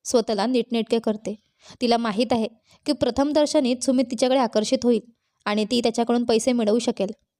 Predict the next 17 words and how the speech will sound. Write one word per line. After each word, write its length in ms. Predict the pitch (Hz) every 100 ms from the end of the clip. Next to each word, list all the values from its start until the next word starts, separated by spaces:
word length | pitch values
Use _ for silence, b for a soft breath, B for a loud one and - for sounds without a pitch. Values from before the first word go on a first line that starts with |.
| _ _ _
सुमित 260 | - 233 226
समोर 340 | 220 220 214
येताच 360 | 233 247 214 -
रज्जोच्या 380 | 226 196 214 220
मनात 260 | 226 226
एक 60 | 226
विचित्र 360 | 220 220 254 254
कपकपी 460 | 254 214 - 214 254
होते. 240 | 240 240 - _ _ _ _ -
ती 60 |
दरवाजा 420 | 285 269 247 262 311
उघडते. 400 | 254 262 262 202 - _ _
तिचा 180 | 247 226
श्वास 360 | 214 269 233 247
जोरात 260 | 247 233 240
चाललेला 400 | 254 233 226 226
असतो, 340 | 226 - 220